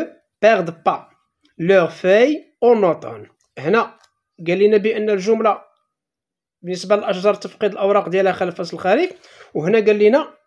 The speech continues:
كل الأشجار لا تفقد أوراقها خلال فصل الخريف. سي. Ce monsieur protège toujours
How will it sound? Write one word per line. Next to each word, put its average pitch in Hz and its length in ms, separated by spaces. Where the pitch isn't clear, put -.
كل 277 240
الأشجار 233 580
لا 196 360
تفقد 214 480
أوراقها 170 800
خلال 185 460
فصل 190 520
الخريف. 123 460
سي. 320 380
Ce - 200
monsieur 233 580
protège 247 920
toujours 233 580